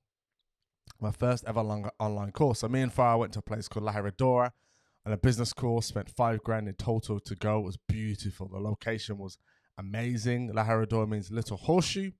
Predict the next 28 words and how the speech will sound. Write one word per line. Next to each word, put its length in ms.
in 120
Spanish. 560
So 120
it's 120
like 100
a 80
little, 340
it's 160
a 140
beautiful 420
sea, 460
sunset, 680
sunrise. 720
We're 100
pretty 200
much 140
like 280
in 100
some 140
kind 160
of 100
mansion, 500
like 200
loads 320
of 80
bedrooms, 560
swimming 260
pool. 480